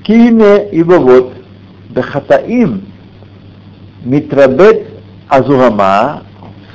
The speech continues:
с-, за грехи, через грехи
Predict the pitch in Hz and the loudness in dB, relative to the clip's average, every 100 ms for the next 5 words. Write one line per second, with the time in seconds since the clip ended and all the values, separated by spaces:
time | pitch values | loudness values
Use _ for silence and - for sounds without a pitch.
0 | - 127 127 - 120 - - 135 139 135 | -14 -12 -12 -12 -16 -16 -20 -4 0 2
1 | 156 - 190 117 90 - - - - - | 0 0 -2 -2 -2 -8 -20 -20 -18 0
2 | 165 151 120 147 160 - 117 | 2 4 2 0 0 -2 -4